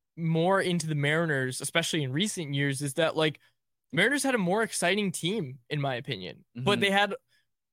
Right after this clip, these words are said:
Speaker 1: Rogers propping up this group that I never really believed in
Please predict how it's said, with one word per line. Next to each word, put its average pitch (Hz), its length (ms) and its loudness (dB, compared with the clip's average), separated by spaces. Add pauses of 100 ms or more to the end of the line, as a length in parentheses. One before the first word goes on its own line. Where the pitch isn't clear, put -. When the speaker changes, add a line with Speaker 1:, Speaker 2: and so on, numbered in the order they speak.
(180)
Speaker 1:
Rogers 190 720 2
propping 208 600 0
up 202 200 0
this 185 200 -2
group 196 380 -2
that 185 100 -2
I 156 80 4
never 202 320 2
really 190 440 2
believed 165 680 -2
in 151 320 0